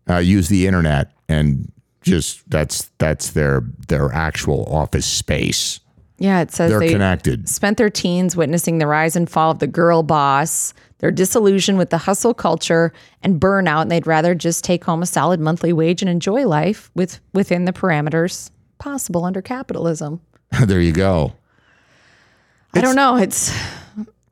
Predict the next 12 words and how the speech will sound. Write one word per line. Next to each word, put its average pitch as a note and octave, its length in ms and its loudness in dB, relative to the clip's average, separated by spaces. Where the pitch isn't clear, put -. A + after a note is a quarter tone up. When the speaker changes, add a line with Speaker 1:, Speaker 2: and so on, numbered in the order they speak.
Speaker 1:
Well, G3 260 4
I'll, F3 120 4
I'll D#3+ 180 2
tell G3+ 200 2
you G3+ 120 4
why C#3+ 180 4
it B2 60 0
must A#2+ 260 2
be G2 100 2
popular, G2 760 0
because A2+ 380 2
how, B2+ 300 -2